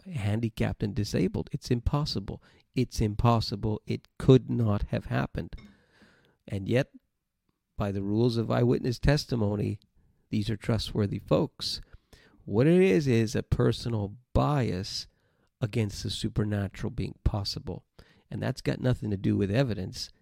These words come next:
That has to do with someone's view, someone's experience, perhaps, uh, and someone's, uh, opinion.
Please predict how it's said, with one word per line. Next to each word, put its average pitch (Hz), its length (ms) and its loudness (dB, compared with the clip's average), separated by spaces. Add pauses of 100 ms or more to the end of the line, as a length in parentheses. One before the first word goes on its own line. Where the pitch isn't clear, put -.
(140)
That 110 160 2
has 104 200 -2
to 104 100 -12
do 101 280 -2
with 98 280 -6
someone's 101 680 -4 (140)
view, 104 360 0
someone's 101 480 -2
experience, 101 760 -2
perhaps, - 640 -4 (500)
uh, 120 320 0
and 120 160 -2
someone's, 135 520 -2 (520)
uh, 120 300 -2 (160)
opinion. 156 560 2